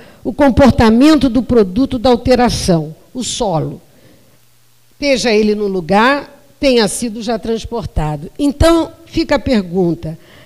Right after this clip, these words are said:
até que nível de detalhamento? Por exemplo, um ortogneiss granítico é diferente de um granito, realmente?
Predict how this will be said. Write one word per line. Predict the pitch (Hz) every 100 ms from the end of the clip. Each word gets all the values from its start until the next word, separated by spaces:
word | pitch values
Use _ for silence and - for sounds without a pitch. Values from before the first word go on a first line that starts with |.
| - _ -
até | 277 330
que | 294 320
nível | 294 302 349 269 277
de | 226
detalhamento? | 226 220 226 214 196 185 165 151 -
Por | - 320
exemplo, | 269 190 202 165 240
um | 262 285
ortogneiss | 311 - 269 240 233 247 247 -
granítico | 208 226 196 190 165 - - - -
é | 269
diferente | 196 - 220 214 214 -
de | 160 202
um | 180
granito, | 160 151 220 254 - 156
realmente? | 196 180 170 214 196 147 -